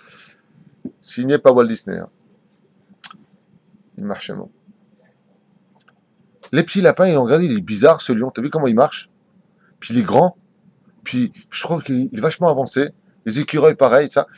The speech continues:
Ils ont dit, « Il faut prévenir le roi. » Il y a un lion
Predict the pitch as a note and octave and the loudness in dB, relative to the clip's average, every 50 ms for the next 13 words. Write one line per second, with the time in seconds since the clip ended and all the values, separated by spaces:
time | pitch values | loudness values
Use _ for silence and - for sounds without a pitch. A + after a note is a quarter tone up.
0 | _ _ - A2 A2+ C3 B2 A2+ - - - A2+ - - B2+ A#2 A#2+ A#2 G#2 G#2+ | _ _ -10 -6 -4 -4 -4 -6 -6 -10 -12 -14 -6 -4 -2 -2 -2 0 0 -2
1 | G2 D#2 F#2 G2 - _ _ _ _ _ _ _ _ _ _ _ _ - - - | 0 -2 -4 -6 -6 _ _ _ _ _ _ _ _ _ _ _ _ -20 -20 -20
2 | - _ _ _ _ _ _ - - - - - - - _ A2 A2 A#2+ B2 B2+ | -20 _ _ _ _ _ _ -20 -20 -20 -20 -20 -20 -12 _ 2 4 6 8 8
3 | B2+ C3 C3+ D3+ D#3+ E3+ D#3 | 8 8 6 2 0 -2 -6